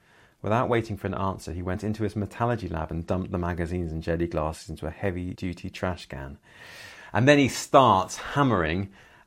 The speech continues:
at the glass in the trash can. It's very Neanderthal, Alfred. Notice how he just ignored the, "the boys have been sick" comment from Enid.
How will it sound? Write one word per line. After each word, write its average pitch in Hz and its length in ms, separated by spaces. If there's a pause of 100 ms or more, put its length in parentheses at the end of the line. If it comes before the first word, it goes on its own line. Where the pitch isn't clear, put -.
at - 380 (120)
the 98 520 (380)
glass 104 540
in 98 280
the 92 80
trash 113 400
can. 80 340 (1500)
It's - 100
very 107 200
Neanderthal, 107 800
Alfred. 85 460 (1200)
Notice 127 420
how 123 140
he 107 80
just 107 220
ignored 104 500
the, 98 280 (220)
"the 107 120
boys 117 240
have 107 80
been 107 160
sick" - 280
comment 85 440
from 90 340
Enid. 92 320